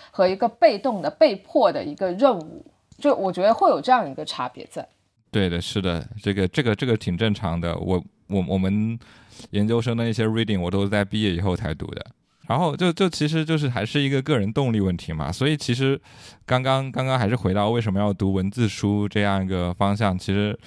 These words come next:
Speaker 2: 炫你的话，就其实这个动力还没啥，就是也不是怎么好问，因为你本身也是对文学很有兴趣的，所以感觉让你读文字书来说，对于来说也是个比较自然的一件事情。但是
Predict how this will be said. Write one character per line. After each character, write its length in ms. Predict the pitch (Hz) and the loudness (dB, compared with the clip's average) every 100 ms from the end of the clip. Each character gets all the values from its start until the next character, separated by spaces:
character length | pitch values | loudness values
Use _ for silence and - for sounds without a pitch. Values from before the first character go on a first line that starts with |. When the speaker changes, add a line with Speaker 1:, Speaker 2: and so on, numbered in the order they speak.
| - _ _ _ _ _ | -20 _ _ _ _ _
Speaker 2:
炫 340 | - - 151 117 | -12 0 0 2
你 140 | 98 | 0
的 100 | 80 | 0
话， 140 | 117 131 | 0 0
就 100 | 127 | 0
其 220 | - 107 | -2 -2
实 100 | 120 | 0
这 80 | 131 | 0
个 80 | |
动 160 | 107 120 | 2 2
力 80 | 113 | 0
还 120 | 95 | -2
没 200 | 90 95 | -2 0
啥， 320 | 131 82 73 - - | 0 -2 -4 -6 -2
就 80 | |
是 240 | 131 139 113 - - - - | 2 2 -2 -8 -16 -12 -2
也 140 | 101 - _ | -2 -2 _
不 80 | 120 | 0
是 240 | 120 185 139 _ | 2 2 0 _
怎 160 | - 107 | -4 -2
么 60 | |
好 160 | 110 95 | 0 0
问， 140 | 110 | 0
因 80 | 127 | 0
为 60 | 151 | 0
你 100 | 147 | 0
本 240 | - 92 | -2 -2
身 160 | 123 120 | 0 0
也 80 | 95 | 0
是 120 | 110 | -2
对 180 | 117 107 | 0 2
文 200 | 95 95 | 2 -2
学 240 | - 87 | -2 -2
很 120 | 92 92 | 0 0
有 140 | 87 | 0
兴 260 | - 101 95 | 0 0 0
趣 180 | - | -2
的， 120 | 87 85 | -2 -2
所 180 | - | 0
以 240 | 95 90 87 - - _ - | 0 0 -4 -10 -16 _ -2
感 160 | 90 | 0
觉 100 | 92 | 2
让 200 | 107 117 | 2 2
你 100 | 104 92 | 0 -2
读 140 | - 107 | 0 2
文 140 | 101 | 2
字 140 | 104 120 | 0 0
书 140 | 117 | 2
来 120 | 101 | 2
说， 180 | 101 104 | 2 2
对 140 | 98 104 | 2 0
于 40 | |
来 100 | 101 | 0
说 80 | 104 | 0
也 140 | 101 | -2
是 80 | 85 | 0
个 80 | 107 | -2
比 100 | 82 | 0
较 260 | 87 85 82 - _ _ _ _ - | -2 0 -2 -8 _ _ _ _ -8
自 160 | 131 | 0
然 200 | 104 80 | 0 0
的 80 | 87 | 0
一 100 | 92 | 0
件 180 | 90 85 | 0 -2
事 240 | - 104 | -2 -4
情。 180 | - - 80 90 _ _ _ _ _ - | -4 -8 -10 -16 _ _ _ _ _ -4
但 100 | 151 | 0
是 220 | 156 | 0